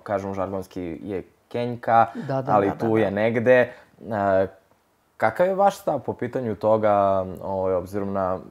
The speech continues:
Speaker 1: stvarno veliko iskustvo koje
Speaker 2: Da.
Speaker 1: imate i taj kontakt koliko je bitan, e,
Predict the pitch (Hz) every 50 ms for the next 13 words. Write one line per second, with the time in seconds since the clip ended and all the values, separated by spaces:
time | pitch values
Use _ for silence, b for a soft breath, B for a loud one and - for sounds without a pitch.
0 | - - - - - - - 101 101 104 107 101 - 104 107 101 98 95 - -
1 | 95 - _ - 101 92 - - 90 - - 101 90 90 90 85 78 80 - -
2 | - 101 110 104 107 107 104 - - 101 98 92 B B B B B B - 110
3 | 110 - - 110 110 - - - - 123 123 127 120 - 120 110 - - - -
4 | 113 104 104 101 - - 110 101 98 92 110 117 113 - - 110 101 101 101 98
5 | 92 82